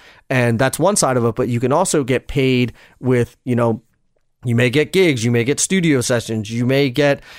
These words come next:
uh, you know, you may get invited to some really cool events and things like that. That's another way of paying, of getting paid by the value that you bring.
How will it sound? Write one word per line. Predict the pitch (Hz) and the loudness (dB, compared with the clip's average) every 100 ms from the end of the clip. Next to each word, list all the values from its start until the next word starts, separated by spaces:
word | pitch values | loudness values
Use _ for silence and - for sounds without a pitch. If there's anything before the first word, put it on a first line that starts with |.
| - - | -12 -2
uh, | 135 131 127 127 | 0 2 2 0
you | 131 | 0
know, | 131 127 120 | 0 0 -2
you | 127 139 | -2 0
may | 143 | 2
get | 139 147 | 0 0
invited | 135 143 147 147 | 0 0 2 0
to | - 143 | 0 0
some | - 147 135 | 0 0 0
really | 143 151 147 | 2 0 0
cool | 165 160 | 0 2
events | 131 151 123 127 | 2 0 0 -2
and | 120 | -2
things | 123 120 | -2 -2
like | 117 - | -2 -2
that. | 131 107 - - - | -2 -4 -8 -20 -6
That's | 147 151 - | -2 0 0
another | 151 147 143 147 | 0 2 2 2
way | 135 135 123 | 2 2 2
of | 117 | 0
paying, | - 139 131 120 113 - - 127 - | 0 2 2 0 -2 -4 -8 -2 0
of | 143 110 | 0 0
getting | 139 135 120 | 0 0 0
paid | 135 131 143 143 | 0 2 2 0
by | 127 120 | 0 0
the | 123 | 0
value | 110 120 120 123 113 | 0 2 2 2 0
that | 107 107 | 0 -2
you | 110 104 | -4 -4
bring. | 127 123 98 | 0 0 -2